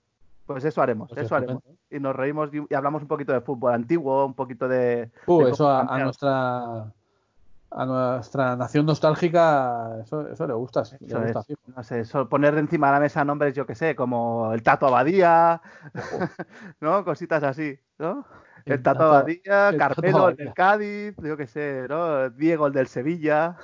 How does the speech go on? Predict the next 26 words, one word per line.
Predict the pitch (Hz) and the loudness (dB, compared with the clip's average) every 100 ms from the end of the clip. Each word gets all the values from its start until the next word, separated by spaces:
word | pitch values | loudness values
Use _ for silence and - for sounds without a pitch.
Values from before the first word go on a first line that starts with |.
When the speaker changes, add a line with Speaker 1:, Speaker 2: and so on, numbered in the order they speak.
| - _ _ - | -20 _ _ -8
Speaker 2:
<laughs> | - - 277 269 185 - 185 165 - 180 _ - _ _ _ _ _ _ _ _ - 214 - - | -6 0 0 2 2 2 0 0 -6 -8 _ -18 _ _ _ _ _ _ _ _ -18 -14 -14 -8
Auténticas | 139 143 147 156 160 165 | -4 -2 0 2 4 4
leyendas, | 143 147 165 165 135 | 2 0 2 2 0
leyendas | 147 135 139 151 139 | -2 -2 0 2 0
vivas, | 151 160 127 - | 0 0 0 -6
algunas, | 117 123 160 120 120 | -8 -4 -4 -4 -8
del | 131 120 117 113 | -6 -4 -4 -6
Speaker 1:
Sí. | 110 156 160 | -2 2 2
Speaker 2:
fútbol, | 135 127 123 123 | 2 0 -2 -2
<laughs> | |
del | 185 160 156 147 | -2 2 2 2
fútbol. | 185 165 156 151 _ _ | 2 2 2 -2 _ _
Speaker 1:
<laughs> | 214 - _ - 302 233 - | -10 -10 _ -10 -6 -6 -4
Sí, | 170 | 0
alguno | 143 151 185 | 0 0 -4
ha | 202 | -2
cascado | 143 - 151 | -2 -2 -2
ya, | 135 139 | -2 -4
o | 127 | -6
sea | 123 117 | -10 -10
que, | 123 127 _ _ - - - - - | -14 -18 _ _ -20 -18 -20 -20 -6
a | 131 139 | 0 2
ver, | 143 151 | 2 -2
y | 131 139 | 0 0
así, | 123 156 | 0 -6
pues, | 151 123 - | -4 -6 -8